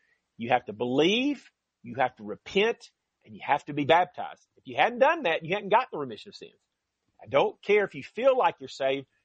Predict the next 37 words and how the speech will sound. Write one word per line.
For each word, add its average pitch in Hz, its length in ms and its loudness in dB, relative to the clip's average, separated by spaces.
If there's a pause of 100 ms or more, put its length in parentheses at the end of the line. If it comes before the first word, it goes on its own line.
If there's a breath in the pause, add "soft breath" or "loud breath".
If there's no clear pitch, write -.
(320)
That's 160 320 2
not 156 260 -2
the 127 60 -16
basis. 143 480 -4
Feelings 180 420 0
don't 170 220 0
matter. 127 420 -2
It's - 180 -12
what 127 260 -2 (300)
have 101 140 -14
you 101 100 -12
done, 151 460 -2
what 123 200 -8
God 135 360 2
said 107 440 -6
to 110 60 -18
do 113 500 -4
to 117 60 -10
be 123 180 -6
saved. 113 340 -2 (380 soft breath)
If 120 120 -20
you 127 80 -4
want 151 140 0
to 156 60 0
have 147 120 2
a 131 60 -10
free 180 320 -2
one-hour 170 520 2
phone 180 400 -2
Bible 180 320 2
study 113 360 -8
with 117 220 -12
me 127 120 -14
sometime 147 480 -4
at - 120 -14
your 185 100 -10
convenience 196 600 -4